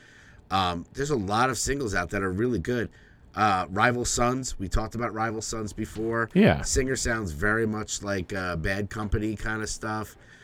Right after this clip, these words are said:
Speaker 2: Okay.
Speaker 1: Um, they have a new song called Sweet Life, really good.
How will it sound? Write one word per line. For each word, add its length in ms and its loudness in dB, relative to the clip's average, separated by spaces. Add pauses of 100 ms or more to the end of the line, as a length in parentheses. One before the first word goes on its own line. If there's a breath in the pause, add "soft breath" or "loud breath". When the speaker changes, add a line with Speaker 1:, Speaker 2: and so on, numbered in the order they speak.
(120 soft breath)
Speaker 2:
Okay. 220 -4
Speaker 1:
Um, 400 2 (260 soft breath)
they 120 2
have 120 4
a 60 0
new 120 0
song 280 -2
called 160 -6
Sweet 300 2
Life, 340 -2 (100)
really 460 0
good. 320 -8